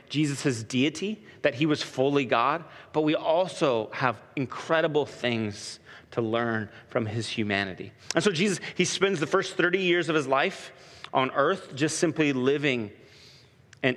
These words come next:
and, and being human, and we have a lot to take away from that. But then at age thirty, he begins his public ministry, which launches into three and a half year period of,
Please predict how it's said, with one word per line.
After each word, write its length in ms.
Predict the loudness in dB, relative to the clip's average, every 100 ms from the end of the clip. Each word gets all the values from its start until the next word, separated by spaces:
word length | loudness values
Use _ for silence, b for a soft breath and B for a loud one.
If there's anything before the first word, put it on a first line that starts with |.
| 2
and, 140 | 0 2
and 180 | 2
being 260 | 2 2 0
human, 560 | -2 0 0 0 -4 -4
and 140 | 0
we 120 | 2
have 160 | 2 0
a 40 |
lot 340 | 2 0 -2 -6
to 120 | -4
take 240 | -2 0
away 180 | 2 0
from 220 | 0 -2
that. 180 | -2 -2 B B 0
But 120 | 2
then 140 | 4
at 140 | 2 2
age 260 | 0 -2
thirty, 300 | -2 0 2
he 120 | 0 0
begins 400 | 0 0 0 -2
his 160 | -6
public 420 | -2 0 0 0
ministry, 640 | 2 2 0 -6 -12 -12 -14 -16 B B 0
which 260 | 2 2
launches 460 | 2 2 2 2 2
into 260 | 2 0 -4
three 280 | 0 2
and 80 | 4
a 20 |
half 140 | 2 2
year 160 | 0
period 640 | 2 2 2 4 2 0 -4 B B
of, 160 | 0